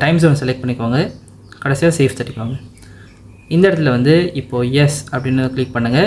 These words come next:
இது எல்லாமே மத்ததெல்லாம் அழிஞ்சிரும்னு சொல்லும். So, நம்ம எஸ் கொடுத்துக்கலாம். இப்போ வந்து இது ஃபுல்லா ரைட் பண்ணி முடிகிற வரைக்கும் நம்ம வெயிட் பண்ணுவோம். So,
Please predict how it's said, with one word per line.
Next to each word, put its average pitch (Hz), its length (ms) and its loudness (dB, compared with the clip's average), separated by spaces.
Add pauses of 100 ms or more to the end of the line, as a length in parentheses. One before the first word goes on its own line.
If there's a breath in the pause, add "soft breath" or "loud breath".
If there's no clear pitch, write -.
(540 loud breath)
இது 139 140 4
எல்லாமே 151 320 4
மத்ததெல்லாம் 143 320 4
அழிஞ்சிரும்னு 143 400 4
சொல்லும். 143 260 2 (200)
So, 131 180 -4
நம்ம 123 180 0 (160)
எஸ் - 160 -8
கொடுத்துக்கலாம். 160 420 -2 (1400 loud breath)
இப்போ 156 200 2
வந்து 151 180 6
இது 151 100 4
ஃபுல்லா 165 240 4
ரைட் 156 180 0
பண்ணி 151 140 4
முடிகிற 139 200 4
வரைக்கும் 131 220 0
நம்ம 127 180 0
வெயிட் 127 180 0
பண்ணுவோம். 123 360 0 (2750 loud breath)
So, - 80 -6